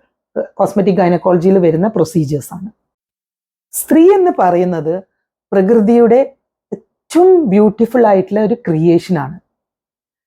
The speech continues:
പഠനങ്ങൾ തെളിയിച്ചിരിക്കുന്നത് ഒരു സ്ത്രീക്ക് അവളുടെ കോൺഫിഡൻസ് വർദ്ധിപ്പിക്കുന്നത് എ-, വർദ്ധിക്കുന്നത് എപ്പോഴാണ്?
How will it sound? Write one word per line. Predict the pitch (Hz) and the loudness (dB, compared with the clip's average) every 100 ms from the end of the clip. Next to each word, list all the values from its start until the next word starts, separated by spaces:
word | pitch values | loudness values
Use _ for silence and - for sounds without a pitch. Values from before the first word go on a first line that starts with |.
| _ _ | _ _
പഠനങ്ങൾ | 220 220 285 339 349 | 0 2 2 2 2
തെളിയിച്ചിരിക്കുന്നത് | 370 202 196 240 185 160 170 160 160 196 - _ _ _ _ _ _ 233 | 2 2 0 0 -2 -2 -4 -4 -4 -6 -10 _ _ _ _ _ _ 0
ഒരു | 294 | 2
സ്ത്രീക്ക് | 403 - 214 202 - 156 156 _ _ _ _ - | 0 0 -2 -2 -2 -8 -8 _ _ _ _ -4
അവളുടെ | 208 254 240 | 0 0 2
കോൺഫിഡൻസ് | 294 214 180 214 226 277 294 285 294 | 0 2 2 2 0 0 0 2 0
വർദ്ധിപ്പിക്കുന്നത് | 175 160 175 214 269 262 254 214 | 0 0 -2 -2 -2 0 0 0
എ-, | - - | -4 -2
വർദ്ധിക്കുന്നത് | 180 180 277 311 277 277 | 0 2 0 2 2 2
എപ്പോഴാണ്? | 190 196 190 180 180 | 0 0 0 -2 -6